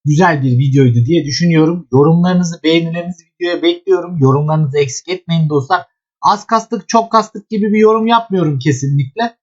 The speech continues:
Yani olan piyasasından her şeyi hesapladık dostlar. Ben size dropları gösterdim.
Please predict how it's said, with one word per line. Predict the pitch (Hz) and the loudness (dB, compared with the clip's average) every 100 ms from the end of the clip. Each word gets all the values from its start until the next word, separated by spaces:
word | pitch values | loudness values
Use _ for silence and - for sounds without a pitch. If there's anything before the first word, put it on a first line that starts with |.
| _ _ - | _ _ -2
Yani | 240 175 208 208 | -2 0 -2 0
olan | 220 247 196 | 2 2 0
piyasasından | 214 208 160 135 190 214 | 0 -2 -2 -6 -2 0
her | 214 185 | 2 0
şeyi | 156 196 | 0 0
hesapladık | 196 202 - 190 - - | 2 0 -2 -6 -10 -4
dostlar. | 123 - 202 165 | -4 -2 -4 0
Ben | 196 | 0
size | 151 190 165 | 0 -6 0
dropları | 185 190 190 180 | 0 0 -4 -2
gösterdim. | 160 131 - 123 143 | 0 -2 0 -2 -2